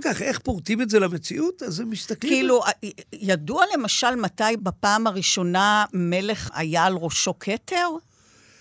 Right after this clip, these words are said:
Speaker 2: כאילו, מאיפה
Speaker 1: <laughs>
Speaker 2: הכתר?
Speaker 1: אז אני רוצה לחזור רגע למלך שלמה. האם
Speaker 2: היה
Speaker 1: אני
Speaker 2: לק-, לשלמה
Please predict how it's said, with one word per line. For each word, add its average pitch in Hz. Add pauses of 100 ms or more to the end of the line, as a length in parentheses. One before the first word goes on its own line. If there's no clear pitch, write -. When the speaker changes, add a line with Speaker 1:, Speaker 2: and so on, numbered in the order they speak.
Speaker 2:
כאילו, 202
מאיפה 220
Speaker 1:
<laughs> -
Speaker 2:
הכתר? 240 (120)
Speaker 1:
אז 120
אני 127
רוצה 131
לחזור 170
רגע 175
למלך 170
שלמה. 190 (200)
האם 165
Speaker 2:
היה 180
Speaker 1:
אני 196
Speaker 2:
לק-, 247
לשלמה 349